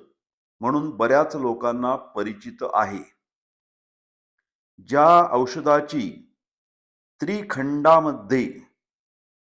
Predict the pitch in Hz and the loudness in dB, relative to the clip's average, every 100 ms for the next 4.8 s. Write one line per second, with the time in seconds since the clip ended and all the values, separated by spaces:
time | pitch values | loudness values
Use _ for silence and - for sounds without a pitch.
0 | _ _ 110 120 139 165 170 - - - | _ _ -8 -4 -2 -2 -2 -8 -16 -8
1 | 127 127 147 151 160 165 160 143 117 147 | -6 -4 2 4 4 0 -4 -10 -2 0
2 | 117 - - _ - 147 147 196 170 104 | 0 -4 -14 _ -4 -4 -4 2 2 2
3 | 90 - _ _ _ _ _ _ _ _ | -2 -14 _ _ _ _ _ _ _ _
4 | _ _ _ _ 135 139 185 | _ _ _ _ -6 0 0